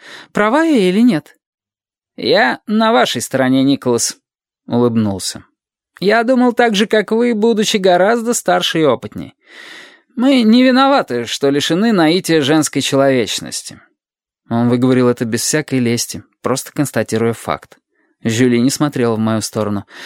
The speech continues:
На лице ее лежала тень. «Но затем я пережил нечто такое, что заставило меня постичь истину, которую высказала сейчас Жюли. Она, правда, сделала нам с вами комплимент, причислив Бога к мужскому роду.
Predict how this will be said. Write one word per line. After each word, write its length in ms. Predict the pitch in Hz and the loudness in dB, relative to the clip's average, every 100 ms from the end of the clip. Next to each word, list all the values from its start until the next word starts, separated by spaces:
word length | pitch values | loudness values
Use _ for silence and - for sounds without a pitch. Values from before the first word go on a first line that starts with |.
| - - | -10 0
На 120 | 120 | 2
лице 360 | 120 - 127 | 2 2 2
ее 160 | 139 139 | 2 2
лежала 400 | 127 107 107 107 | 0 0 0 0
тень. 320 | - 87 78 _ _ _ _ _ _ _ _ _ - | -2 -10 -12 _ _ _ _ _ _ _ _ _ -6
«Но 180 | 135 175 | -2 0
затем 720 | 185 190 233 233 196 98 - | 2 2 2 2 0 -4 -10
я 260 | - 160 208 | -8 -6 -4
пережил 540 | 214 208 208 185 190 | 0 2 2 2 2
нечто 400 | 196 196 - 170 | 2 0 0 -2
такое, 640 | 151 160 - 233 226 190 147 - | 0 0 2 2 2 0 -4 -12
что 320 | - - 196 202 | -12 -4 0 2
заставило 540 | 190 - 196 233 233 | 2 2 0 2 2
меня 200 | 226 214 | 0 -2
постичь 500 | 196 185 - 190 - | 0 -2 -2 -4 0
истину, 520 | 156 - 196 202 190 - - | -2 -2 -6 -4 -6 -10 -4
которую 460 | 139 - 160 190 | -2 2 2 4
высказала 440 | 175 175 165 160 160 | 2 0 0 0 0
сейчас 360 | 151 - 160 | -2 0 0
Жюли. 460 | 143 131 160 147 107 _ _ _ _ _ - - - - - | 0 0 0 0 -6 _ _ _ _ _ -20 -18 -18 -18 -10
Она, 240 | - 208 | -2 0
правда, 320 | 226 240 240 254 | 2 2 2 0
сделала 360 | 208 254 240 | 2 2 2
нам 180 | 240 233 | 2 0
с 100 | 214 | 2
вами 240 | 233 226 226 | 2 2 2
комплимент, 880 | 233 214 240 247 254 147 - - - | 0 0 0 2 2 0 -4 -12 -10
причислив 560 | - 107 175 190 208 156 | -8 -6 -4 0 0 2
Бога 380 | 143 175 160 | 0 0 -2
к 80 | 135 | -2
мужскому 520 | 143 - - 147 139 | -2 -2 -2 2 2
роду. 320 | 131 110 60 | 2 2 -2